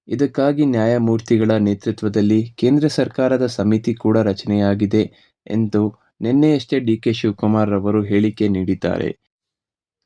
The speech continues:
ಸರಾಸರಿ ನಲವತ್ತೇಳು ಪರ್ಸೆಂಟ್ ರಷ್ಟು ಟಿಕೆಟಿನ ದರ ಹೆಚ್ಚಳವಾಗಿದೆ. ಐದು ಪರ್ಸೆಂಟ್ ಅಷ್ಟು ಡಿಸ್ಕೌಂಟ್, ಸ್ಮಾರ್ಟ್ ಕಾರ್ಡ್ ಇರುವವರಿಗೆ, ನಾನ್ ಪೀಕ್ ಅವರ್‌ನಲ್ಲಿ ಜನ ಕಡಿಮೆ ಇರುವ ಕಾರಣದಿಂದ ಹತ್ತು ಪರ್ಸೆಂಟ್ ರಷ್ಟು ಡಿಸ್ಕೌಂಟ್,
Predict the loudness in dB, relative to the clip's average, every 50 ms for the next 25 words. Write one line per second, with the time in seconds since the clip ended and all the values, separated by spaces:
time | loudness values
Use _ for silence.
0 | _ _ -6 -2 0 0 0 0 0 -2 -2 0 0 -2 -4 _ _ _ _ -6
1 | -4 -2 0 2 2 0 0 0 -2 0 2 4 2 2 2 0 -4 -2 0 0
2 | 0 0 2 0 -2 -2 -4 -4 -2 -2 -2 -2 -2 -4 -2 2 2 2 2 2
3 | 2 2 2 2 2 2 2 2 0 0 -2 -6 -8 -4 -4 -2 0 0 0 0
4 | 0 0 0 0 0 2 2 0 0 -2 _ _ _ _ _ _ _ -4 -2 0
5 | 0 0 -2 -2 -2 -4 -2 -2 -2 -2 0 0 -2 -2 -2 -2 -2 0 0 0
6 | -4 -4 -4 -2 0 0 0 0 -4 _ _ _ _ _ _ -10 -4 -2 0 0
7 | -2 -4 -4 -2 0 0 0 -2 -4 -4 -4 -2 -2 -2 -2 -2 0 0 0 0
8 | 2 2 0 0 _ _ _ _ _ _ _ _ -4 0 0 2 2 2 0 -2
9 | -4 -8 -8 -6 -2 -2 0 2 2 0 2 2 2 2 2 0 0 -2 0 0
10 | 0 -2 -2 -6 _ _ _ _ _ -8 -6 -4 -2 0 0 0 0 -2 -2 -2
11 | 0 0 2 0 0 0 -2 -2 -2 0 0 -2 -2 -2 -2 -2 -2 -2 -2 -2
12 | -2 -4 -6 -6 -6 -2 -2 -2 0 -2 -4 -4 -4 -4 -6 -6 -6 -6 -6 -6
13 | -6 -6 -8 -8 -4 -2 0 0 -2 -4